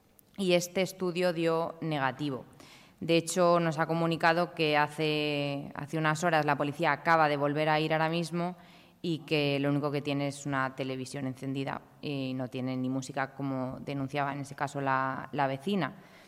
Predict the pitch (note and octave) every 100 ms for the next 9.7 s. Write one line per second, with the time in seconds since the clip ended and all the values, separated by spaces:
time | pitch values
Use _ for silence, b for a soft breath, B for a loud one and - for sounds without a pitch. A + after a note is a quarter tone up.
0 | B B B B F3 F3 F3 G3 F#3+ F3+
1 | F#3 F#3 F3+ A#3+ A#3+ G#3 F3+ E3+ E3+ E3
2 | E3 D#3 D#3 D#3 G3+ A#3+ A#3+ B3 A3 E3+
3 | D#3+ D#3+ F#3+ F#3 F3+ E3 D#3 D#3 D#3+ D#3+
4 | D3+ D3+ D#3 D#3 D#3 D#3 D#3+ E3 F3 G3
5 | G#3+ A#3+ C4 - E3 D#3 - D3+ C#3+ C#3
6 | C3+ C3+ C3 C#3+ C#3 C#3 C#3 C#3 C3+ -
7 | - - E3 D3+ D#3 D#3 D3+ D#3+ D#3+ D3
8 | C#3+ D3+ D3 D3+ D3+ D3+ D#3 D3+ D#3+ D#3+
9 | E3 D#3 F3 E3 E3+ F#3